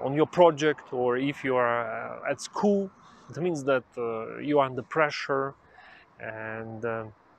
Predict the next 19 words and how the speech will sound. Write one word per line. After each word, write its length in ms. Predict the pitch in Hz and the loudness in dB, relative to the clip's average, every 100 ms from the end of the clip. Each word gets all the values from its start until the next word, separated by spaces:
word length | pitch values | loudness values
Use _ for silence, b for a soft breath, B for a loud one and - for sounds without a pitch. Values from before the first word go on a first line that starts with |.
| _ _ - - | _ _ -20 -8
the 80 | 139 | 0
first, 400 | - 240 214 - | 4 4 2 -6
the, 200 | 135 165 | -2 -2
the, 160 | 139 170 143 | 0 -2 -2
the 100 | 156 | -2
starting 420 | - 226 208 170 | 4 4 4 0
point 320 | - 185 165 | 0 0 0
of 120 | 127 | -2
myopia 460 | 131 131 208 202 147 | 0 2 0 2 0
is 160 | 120 | 0
a 40 | 131 | 2
low 280 | 151 240 202 | 8 8 8
myopia, 580 | 160 120 104 113 120 - B B 143 | 4 2 -2 -6 -6 -10 B B -4
and 140 | 147 | 0
it's 180 | 165 - | 0 2
a 60 | 139 | 4
lens 460 | 143 156 143 - | 6 6 4 -6
myopia, 600 | 110 101 90 85 - 113 - | -6 -6 -6 -10 -16 -18 -8
right? 300 | 120 143 | -4 -4